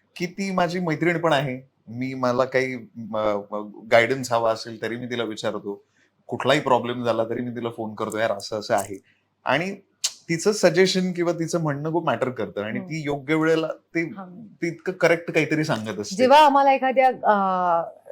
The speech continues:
Speaker 2: ॲडवाइसची गरज असते, आम्ही तिच्याकडे जातो. कारण ती एक
Speaker 1: हां.
Speaker 2: खूप, अ, स्ट्रेट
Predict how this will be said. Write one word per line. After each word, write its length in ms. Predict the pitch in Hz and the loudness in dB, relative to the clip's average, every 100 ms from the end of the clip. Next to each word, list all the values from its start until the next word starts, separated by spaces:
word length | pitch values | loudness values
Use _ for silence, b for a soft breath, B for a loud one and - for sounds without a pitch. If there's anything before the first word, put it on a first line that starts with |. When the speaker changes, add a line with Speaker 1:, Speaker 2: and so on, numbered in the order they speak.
| - - | -12 0
Speaker 2:
ॲडवाइसची 480 | 214 208 226 220 247 | 4 6 6 2 -2
गरज 280 | 214 208 202 | -2 -2 -2
असते, 440 | 202 - 202 - - | -6 -8 -8 -8 -8
आम्ही 220 | 185 190 | -8 -6
तिच्याकडे 440 | 190 175 160 156 | -8 -8 -10 -10
जातो. 260 | 156 156 170 | -12 -10 -6
कारण 260 | 180 214 214 | -2 -2 -4
ती 200 | 240 233 | -4 -4
एक 120 | 240 | -2
Speaker 1:
हां. 140 | 196 190 | 0 4
Speaker 2:
खूप, 280 | 277 277 _ b b b _ | 4 2 _ b b b _
अ, 400 | 202 202 196 185 165 - | 4 6 6 4 2 -6
स्ट्रेट 480 | - - 285 294 | -10 2 6 6